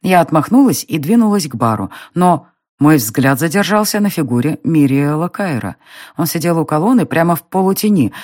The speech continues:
словно намеренно избегая центрального света. Высокий, сухопарый, с холодными глазами, которые не смягчались даже в уютной атмосфере клуба. Перед ним стоял бокал, но он к нему не прикасался.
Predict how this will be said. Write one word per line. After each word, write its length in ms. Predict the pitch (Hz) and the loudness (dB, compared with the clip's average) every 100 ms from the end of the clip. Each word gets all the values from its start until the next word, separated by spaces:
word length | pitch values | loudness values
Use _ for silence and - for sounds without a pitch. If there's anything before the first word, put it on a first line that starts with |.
| - | -14
словно 480 | - - 160 151 143 117 | -8 -2 2 2 0 0
намеренно 680 | 147 143 185 262 165 143 | 2 4 4 4 4 4
избегая 500 | 131 113 135 127 123 | 2 0 0 0 0
центрального 640 | 120 196 196 147 113 135 | -2 -2 0 -2 -2 -4
света. 460 | 165 - 104 - - _ _ - - | -6 -8 -8 -10 -18 _ _ -20 -10
Высокий, 460 | 127 120 131 131 214 | -6 -4 -4 -4 -8
сухопарый, 680 | - 165 143 - 120 139 175 - | -6 -4 -4 -2 -2 -2 -6 -12
с 100 | - | -14
холодными 480 | - 156 170 165 143 | -4 0 2 2 2
глазами, 600 | 117 131 123 131 147 208 - | 2 0 0 0 0 -2 -4
которые 400 | 180 170 165 160 | -2 0 2 2
не 160 | 160 | 2
смягчались 680 | 143 131 120 175 247 214 - 147 | 0 -2 -2 0 0 0 -2 -2
даже 260 | 156 156 | -2 0
в 80 | 143 | 0
уютной 460 | 143 123 117 156 202 | 2 0 0 -2 -2
атмосфере 520 | - 220 - 127 147 | -2 -4 -2 -2 -4
клуба. 440 | - 196 123 95 - _ - - - | -4 -4 -4 -8 -12 _ -20 -20 -6
Перед 240 | 156 151 | 0 2
ним 120 | 165 247 | 4 2
стоял 360 | - 156 139 | 2 2 2
бокал, 440 | 113 123 175 262 247 - - - | 0 0 0 0 -2 -10 -12 -2
но 280 | 160 - | 0 0
он 260 | - 131 123 | 0 2 2
к 80 | - | 0
нему 280 | 165 180 190 | 0 0 0
не 100 | 214 | -2
прикасался. 760 | 208 214 247 - 123 101 - | -2 -4 -6 -4 -6 -6 -10